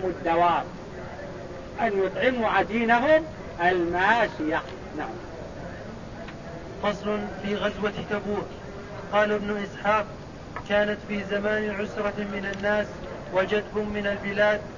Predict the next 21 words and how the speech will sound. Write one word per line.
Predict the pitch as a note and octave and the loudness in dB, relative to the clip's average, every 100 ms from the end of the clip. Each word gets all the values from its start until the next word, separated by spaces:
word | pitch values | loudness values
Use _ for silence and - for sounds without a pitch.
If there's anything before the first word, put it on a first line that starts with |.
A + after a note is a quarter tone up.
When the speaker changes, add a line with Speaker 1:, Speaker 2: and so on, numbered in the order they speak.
| - - | -12 -8
Speaker 2:
حين | G3 G3 F#3+ | -4 -2 0
طابت | G#3 G#3 G3 G#3+ | 2 2 0 -4
الثمار، | G3 G#3+ G3+ G#3 G#3 G#3 - - - - | -4 -4 0 2 2 0 -8 -10 -10 -4
فالناس | G3 G#3 G#3 F#3 | -2 0 0 -2
يحب-، | G#3 G3 G#3 G#3 G#3+ G#3 F#3+ | -2 -2 -2 -6 -6 -4 -4
يحبون | F3 G#3+ - A3 G#3+ | -4 -6 -2 0 0
المقام | G#3 G3+ G3+ A3 G#3+ G#3 G#3+ | 0 0 -2 -2 0 -2 -2
في | F#3+ | -6
ثمارهم | G3+ G3+ G#3+ G#3+ G#3 G3+ G#3 | -4 -2 0 2 0 -2 0
وظلالهم." | F3 F3+ F#3 | 2 4 4
Speaker 1:
ثلاثين | G#3 A#3+ A#3 A3+ | 4 4 2 2
ألف | G#3 G#3 A#3 A3+ - - - - D#3+ | 4 4 2 0 -8 -12 -12 -8 0
والم-، | F3+ F#3 F3+ - | 2 2 0 -2
والذي | F#3+ F3+ G3 F3 | 0 2 2 2
معهم | F3+ F#3 E3+ E3+ D#3+ | 2 0 -2 -2 -2
قليل | E3 E3 D3 - - - - - - D3+ | -2 -2 -6 -12 -12 -12 -14 -14 -10 -4
من | E3+ | 0
الإبل | E3+ E3 E3+ E3 D3 - C#3 | 0 0 0 -2 -4 -10 -6
من | E3+ F3 | -2 0
الخيل | E3+ - F3+ D#3 - | 0 0 0 0 0
قليل، | F3+ D#3 | 0 0